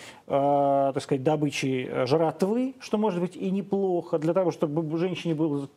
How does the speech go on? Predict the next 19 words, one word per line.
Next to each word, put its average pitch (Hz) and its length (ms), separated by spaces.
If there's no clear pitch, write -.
как 160 160
заниматься 156 400
домашним 147 400
хозяйством. 139 640
А, 160 640
а 156 40
какие-то 214 380
люди, 208 180
которым 202 300
вообще 220 400
не 202 180
нужно 160 340
было 135 220
ничего 147 500
делать, 123 420
потому 139 220
что 135 140
за 156 180
них 175 260